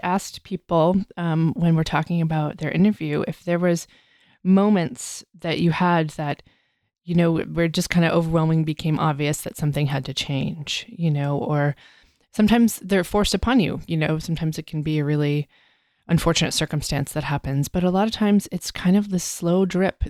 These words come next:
that becomes a puddle that can no longer, you know, be ignored, or, and you kinda gotta start mopping it up. So I know you've had a couple of them. It's probably, like, personally, professionally, you know, but, um,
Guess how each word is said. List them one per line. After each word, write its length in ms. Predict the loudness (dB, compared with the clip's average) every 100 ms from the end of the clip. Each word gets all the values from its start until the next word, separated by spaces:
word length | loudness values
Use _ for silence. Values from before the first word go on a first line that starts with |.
| -6
that 160 | -8
becomes 480 | -8 -10 -2 2 2
a 80 | 0
puddle 480 | -6 -2 0 0 -2
that 180 | -4 -6
can 160 | -2
no 140 | 0 2
longer, 440 | 0 0 -2 -4 -6
you 60 | -6
know, 80 |
be 180 | -4 -2
ignored, 500 | 0 2 2 -2 -6
or, 160 | -12 -12 _ _ _ _ -2
and 80 | -2
you 80 |
kinda 180 | 0 0
gotta 200 | 2 0
start 180 | 0 0
mopping 380 | 0 0 -2 -6
it 100 | -6
up. 200 | -8 -12
So 360 | -16 -6 -4 -4 _ _ _ _ _ 0
I 60 |
know 100 | 4 4
you've 180 | 2
had 120 | 0 -2
a 40 |
couple 400 | 0 0 0 -4
of 160 | -6 -10
them. 340 | -4 -2 -2 -4
It's 180 | -14 -12 -2
probably, 480 | 2 2 2 0 2
like, 180 | 2 0
personally, 340 | -2 0 0
professionally, 640 | 0 0 -2 0 2 2 2
you 140 | 2 2
know, 180 | 2 -2 -6 -20 _ _ _ _
but, 220 | 0 0 0
um, 400 | 0 2 2 2